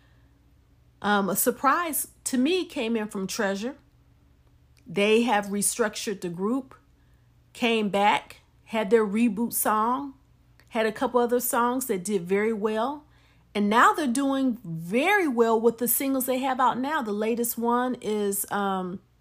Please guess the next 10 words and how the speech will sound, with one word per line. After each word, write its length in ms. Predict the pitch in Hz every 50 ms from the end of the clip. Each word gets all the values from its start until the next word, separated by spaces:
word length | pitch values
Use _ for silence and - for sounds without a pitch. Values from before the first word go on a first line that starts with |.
| _ _
you 120 | 220 226
know, 400 | 214 202 190 185 185 170 123 - - - - 196
being 260 | 226 220 220 220 214
featured 380 | 220 - 247 233 233 - 214
right 280 | 156 175 208 214 185 -
now. 440 | 220 214 214 214 226 262 285 285 - _ _ _ _ _ _ _ _ _ _ _ _ _
And, 480 | - 226 240 240 240 240 240 240 233 233 -
uh, 380 | 226 233 240 233 226 226 226 - -
it's 140 | 233 233
called, 440 | - - - 277 247 254 247 240 -